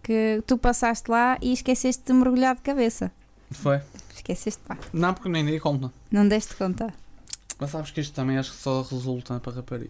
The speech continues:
Speaker 2: Não sei.
Speaker 1: Não, não.
Speaker 2: Pelo menos só refere aqui.
Speaker 1: Para ti só resultava se realmente fosse hidromel. Se fosse
Speaker 2: Não, se
Speaker 1: hidromel.
Speaker 2: fosse hidromel. Nem hidromel.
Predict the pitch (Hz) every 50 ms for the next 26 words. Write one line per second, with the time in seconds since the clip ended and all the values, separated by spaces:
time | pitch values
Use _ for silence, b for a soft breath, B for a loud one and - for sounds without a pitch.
0 | - - - 131 135 135 - - 185 196 196 185 180 170 170 160 147 139 135 131
1 | 131 - 147 135 - - - - 139 139 147 143 147 - 120 107 - - - -
2 | - 196 196 196 226 233 - - 233 220 220 202 214 202 - - 214 214 220 214
3 | 220 - - - 214 214 254 262 247 214 208 214 220 214 - - - 196 - -
4 | 208 185 185 185 185 180 180 180 175 180 190 - - - 214 214 - 254 254 247
5 | 247 247 247 247 247 247 247 247 247 240 - - 131 131 131 127 127 123 123 120
6 | - - - - - - - 214 220 214 208 180 170 170 156 143 143